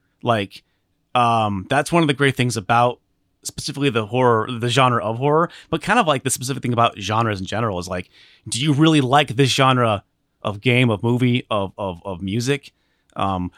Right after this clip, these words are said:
what might be a kinda middling to decent, you know, piece might actually be better 'cause you, I just genuinely like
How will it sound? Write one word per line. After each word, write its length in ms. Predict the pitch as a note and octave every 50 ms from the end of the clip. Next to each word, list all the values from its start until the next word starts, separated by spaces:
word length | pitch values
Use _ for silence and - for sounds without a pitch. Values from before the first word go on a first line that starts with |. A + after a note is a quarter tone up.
| _
what 240 | - A2+ C#3 C#3+ -
might 420 | B2 A#2+ C3+ C#3+ D#3+ E3 C#3+ A#2
be 400 | A#2 D#3 F3+ F3 D3 B2 A#2 A2+ - _ _ _ _ _
a 340 | - B2+ A#2+ A2+ A2 G#2 G2+ G2
kinda 320 | - - - D3+ E3 D3+
middling 520 | B2+ A2+ B2 C#3+ C#3 D3 D3 D3 C#3+ C#3+ C#3
to 240 | - - - B2 A2+
decent, 680 | - - G#2 A#2 A#2+ - C3+ C3 A#2+ - - - - _ _ _ _ _ _ _ _ _ _ _ _ _ _ _ _ _ _ _
you 120 | - A#2+ A#2
know, 320 | A2 G#2 F#2+ F#2+ F#2+ F#2+ _ _ _ _ _ _ _ _ _ _ _
piece 500 | - - D3 D3 C#3 B2 - - - - - _ _ _ _ _ _ _
might 200 | - B2 D3+ D#3+
actually 320 | D#3 D3 C#3 - C#3+ D3+
be 120 | C3 C3 C3
better 320 | G2+ - D3+ D#3+ D#3 C#3+
'cause 180 | - - B2+ A#2
you, 80 | A#2+ - _ _ - - -
I 120 | G#2+ A2+
just 220 | G#2+ A#2+ B2 - _
genuinely 440 | - G#2+ G#2+ A#2 A#2 B2 A#2+ B2 A#2+
like 260 | A2 B2 A#2+ A2